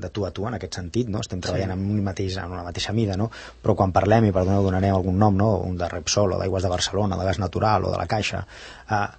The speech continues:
Speaker 1: aquestes empreses tenen un tamany que moltes vegades superen el de molts estats, no? I llavors el poder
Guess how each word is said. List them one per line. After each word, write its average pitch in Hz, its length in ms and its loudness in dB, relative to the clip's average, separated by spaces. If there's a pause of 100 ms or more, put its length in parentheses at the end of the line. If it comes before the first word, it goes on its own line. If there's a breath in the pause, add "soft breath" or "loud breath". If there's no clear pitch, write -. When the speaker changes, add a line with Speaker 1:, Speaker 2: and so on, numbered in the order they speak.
(180)
Speaker 1:
aquestes 101 240 -4
empreses 101 340 -2
tenen 101 220 -2
un 110 80 0
tamany 110 400 0
que 98 80 -4
moltes 92 240 -2
vegades 95 240 -2
superen 104 400 0
el 87 80 -4
de 87 80 -6
molts 92 240 -4
estats, 110 480 2
no? 98 160 0
I 98 80 -2
llavors 92 240 0
el 87 80 -6
poder 95 300 0